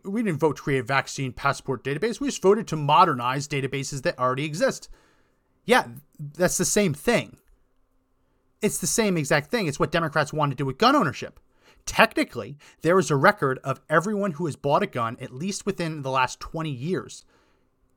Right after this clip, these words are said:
in all of the gun stores around America. When you take your, when you fi-, fill out your forty-four seventy-three, the background check is conducted through the F B I or a state partner. And then the F B I or the state partner, they're supposed to destroy the record of the background check,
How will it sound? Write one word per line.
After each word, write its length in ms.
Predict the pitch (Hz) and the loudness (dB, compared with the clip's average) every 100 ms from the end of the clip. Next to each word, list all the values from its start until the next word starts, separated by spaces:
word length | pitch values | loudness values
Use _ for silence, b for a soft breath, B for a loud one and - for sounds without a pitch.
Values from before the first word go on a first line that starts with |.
| _ _ - | _ _ -2
in 180 | 180 180 | 0 4
all 220 | 156 160 | 6 6
of 80 | 139 | 4
the 60 | |
gun 200 | 139 143 | 0 -2
stores 300 | 135 143 120 | 0 -2 -2
around 220 | 120 117 113 | -4 -4 -4
America. 480 | 113 104 - - - _ _ _ _ _ - | -6 -6 -8 -16 -20 _ _ _ _ _ -10
When 120 | 131 | -6
you 80 | 135 | -2
take 240 | - 185 | 2 2
your, 120 | 160 147 - | 0 -4 -4
when 120 | 139 | -4
you 160 | 131 127 _ | -4 -6 _
fi-, 300 | - 190 190 - | 2 6 8 8
fill 140 | 202 | 6
out 100 | 175 | 6
your 80 | 135 | 2
forty-four 480 | 196 196 - 175 151 | 0 2 2 -2 0
seventy-three, 580 | 160 147 139 123 120 - b b b | 0 0 -4 -6 -8 -12 b b b
the 60 | 127 | 6
background 460 | 196 226 190 156 | 8 8 6 2
check 180 | 175 151 | 2 0
is 120 | - | -2
conducted 500 | - 131 131 - 131 | -4 -2 -2 -4 -6
through 120 | 123 | -6
the 100 | 117 | -6
F 160 | 123 - | -6 -2
B 80 | 127 | 0
I 140 | 123 | 0
or 100 | 113 | 0
a 40 | - | -4
state 320 | - 143 - | -6 -6 -4
partner. 440 | 131 117 104 104 b b b - | -4 -4 -6 -16 b b b -8
And 160 | 143 135 | -4 0
then 400 | 143 135 123 - - | 0 -2 -4 -10 -16
the 360 | 123 127 139 175 | -18 -8 -2 0
F 160 | 180 | 0
B 100 | 175 | 2
I 140 | 160 156 | 4 2
or 40 | |
the 60 | 127 | 0
state 220 | 160 - | -4 -2
partner, 180 | 151 135 | -2 -2
they're 100 | 165 | -4
supposed 300 | - 147 - | 0 0 0
to 100 | 117 | -8
destroy 520 | - 131 - 190 185 | -8 -8 -6 -2 0
the 80 | 131 | 2
record 240 | 160 156 | 2 0
of 80 | 117 | 0
the 40 | |
background 360 | 160 190 135 113 | 4 4 2 -4
check, 240 | 120 110 | -6 -8